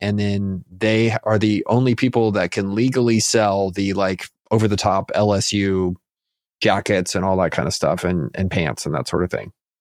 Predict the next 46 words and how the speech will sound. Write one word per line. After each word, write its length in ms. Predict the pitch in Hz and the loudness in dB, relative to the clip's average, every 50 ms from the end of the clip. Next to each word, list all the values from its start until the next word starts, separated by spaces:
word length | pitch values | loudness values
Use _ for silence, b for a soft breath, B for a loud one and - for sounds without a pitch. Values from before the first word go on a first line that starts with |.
| _ _ _ _ _ _ _ _ - | _ _ _ _ _ _ _ _ 0
All 80 | 117 | 2
right, 200 | 113 107 101 92 - _ - | 2 2 0 -4 -6 _ 0
taking 240 | - 143 139 147 | 0 0 2 0
a 60 | 135 117 | -2 -2
quick 300 | - - 147 147 147 - | 0 -2 -2 -2 0 0
pause 260 | 131 127 120 117 - | 0 2 2 2 0
here. 300 | - 107 107 107 - - - | 0 0 0 -2 -2 -4 -2
I 120 | 117 131 | 0 2
have 160 | 156 170 139 | 2 2 2
something 280 | - 147 135 127 123 123 | 0 -2 -2 -2 -2 -2
to 100 | 120 110 | -2 -2
tell 260 | - - 98 92 92 | -2 -2 0 0 0
you. 160 | 92 104 104 101 - _ _ _ _ | -2 -4 -6 -8 -12 _ _ _ _
This 140 | - 117 113 | -4 -2 -2
is 120 | - - | -2 -2
Michael. 420 | 110 101 98 - - 98 95 - - _ _ _ _ _ _ _ - | -2 -2 -2 -2 -2 -4 -4 -6 -8 _ _ _ _ _ _ _ 0
I 140 | 123 117 110 | 2 4 4
hate 220 | 113 123 117 - | 4 2 2 0
bookkeeping. 520 | - 110 104 - 104 98 - - 98 95 - - _ _ _ - | -2 -4 -4 -4 -6 -6 -6 -6 -8 -8 -10 -14 _ _ _ -2
I 40 | 117 | 0
hate 260 | 120 110 107 - - | 0 0 0 -2 -2
bookkeeping. 600 | 147 147 143 - 160 147 139 151 151 147 147 - | 0 0 2 2 2 2 2 2 2 0 0 0
I 60 | - | 0
hate 160 | 110 113 110 | 0 0 0
doing 220 | 110 123 117 113 113 | 0 0 2 2 2
H 220 | 110 110 107 - | 2 0 2 2
R. 320 | 113 107 107 107 110 104 - | 2 2 4 2 2 0 0
I 40 | |
hate 260 | 110 104 110 110 113 - | 0 0 0 0 -2 -2
doing 400 | - 113 107 104 101 101 101 - - | -2 0 0 0 0 -2 -4 -2 0
all 180 | - 123 131 | 0 2 2
that 160 | 127 131 110 - | 2 0 0 -2
kind 180 | - 113 107 | -2 -2 -2
of 60 | 107 | -2
stuff. 340 | - - 104 98 98 - - B B B B B B B B B B | -2 -2 -2 -2 -2 -4 -6 B B B B B B B B B B
Uh, 300 | - 113 110 110 107 - - - - | 0 2 2 2 2 0 -4 -10 -4
but 200 | 104 - 127 123 | -2 0 0 0
for 140 | - 127 | 0 0
bookkeeping, 640 | 120 120 - 240 233 - - 139 127 - 123 120 127 117 | 0 2 0 0 0 2 2 0 2 2 0 0 0 0
I 100 | 107 113 | 0 0
have 180 | 123 123 123 | 0 0 2
found 180 | - 127 127 131 | 0 2 2 2
a 40 | 127 | 0
solution. 420 | - 180 190 151 - - - - - _ _ | 2 2 2 2 0 -2 -6 -8 -14 _ _
It 160 | - 107 110 | -4 -2 0
is, 480 | 110 110 110 107 107 107 - - - - | 2 2 2 0 0 -2 -4 -6 -8 -10